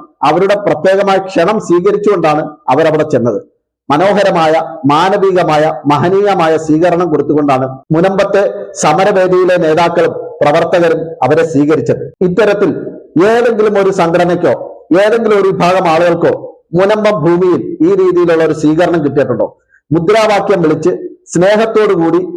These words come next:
സന്തോഷത്തോടുകൂടി, ആവേശത്തോടുകൂടി "ഞങ്ങളുടെ പ്രശ്നം പരിഹരിക്കാൻ നിങ്ങളും ഞങ്ങളുടെ കൂടെ വേണം, ഞങ്ങളുടെ കാര്യങ്ങൾ കണ്ട് മനസ്സിലാക്കണം" എന്ന ആവശ്യം കൂടി ഉന്നയിച്ചുകൊണ്ടാണ് അവർ ആ പണ്ഡിതന്മാരെയും ആ സംഘത്തെയും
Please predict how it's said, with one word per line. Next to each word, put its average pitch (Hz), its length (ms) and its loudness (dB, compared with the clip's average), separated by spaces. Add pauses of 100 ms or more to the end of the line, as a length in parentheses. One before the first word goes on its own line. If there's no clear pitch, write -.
(160)
സന്തോഷത്തോടുകൂടി, 185 1300 0
ആവേശത്തോടുകൂടി 170 960 0 (360)
"ഞങ്ങളുടെ 180 380 0
പ്രശ്നം 175 420 -2
പരിഹരിക്കാൻ 160 460 0 (360)
നിങ്ങളും 190 420 0
ഞങ്ങളുടെ 175 300 0
കൂടെ 170 260 0
വേണം, 147 380 -2 (220)
ഞങ്ങളുടെ 165 360 0
കാര്യങ്ങൾ 180 380 2
കണ്ട് 160 240 -2
മനസ്സിലാക്കണം" 147 760 -2 (100)
എന്ന 147 160 2
ആവശ്യം 180 540 0
കൂടി 170 180 2
ഉന്നയിച്ചുകൊണ്ടാണ് 156 920 0 (200)
അവർ 165 180 2
ആ 165 360 0
പണ്ഡിതന്മാരെയും 170 840 0
ആ 147 80 2
സംഘത്തെയും 151 800 0